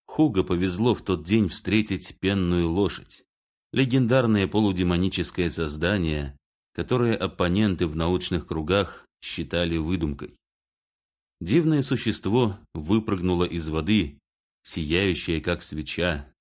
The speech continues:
видение, промчалось галопом мимо, потопив ему лодку. Мокрый и совершенно счастливый,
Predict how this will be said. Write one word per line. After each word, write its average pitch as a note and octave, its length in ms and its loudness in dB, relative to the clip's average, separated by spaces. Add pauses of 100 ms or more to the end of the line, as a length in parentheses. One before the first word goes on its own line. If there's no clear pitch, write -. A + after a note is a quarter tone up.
(140)
видение, D2+ 800 -2 (760)
промчалось A2 680 2
галопом F#2+ 500 2
мимо, F#2 400 2
потопив F2 500 -4
ему E2 280 -2
лодку. E2 460 -4 (960)
Мокрый G#2+ 640 2 (100)
и D#2 120 -12
совершенно F2 720 0
счастливый, E2+ 840 -2